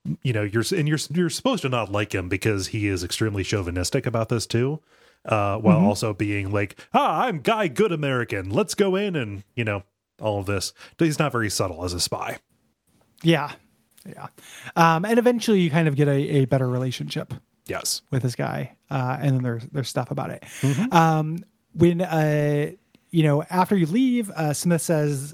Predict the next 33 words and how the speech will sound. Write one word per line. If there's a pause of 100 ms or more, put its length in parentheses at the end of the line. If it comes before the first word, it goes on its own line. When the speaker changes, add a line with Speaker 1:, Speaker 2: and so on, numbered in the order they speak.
Speaker 2:
uh,
to
Jones
that
your
reports
are
too
colorful
to
be
true. (480)
Um,
you
know,
they
read,
like,
adventure
novels, (200)
uh,
drawing
a
little
underline. (200)
Speaker 1:
Mm-hmm.
Speaker 2:
And
we
get
our,
uh, (460)
sedative
perfume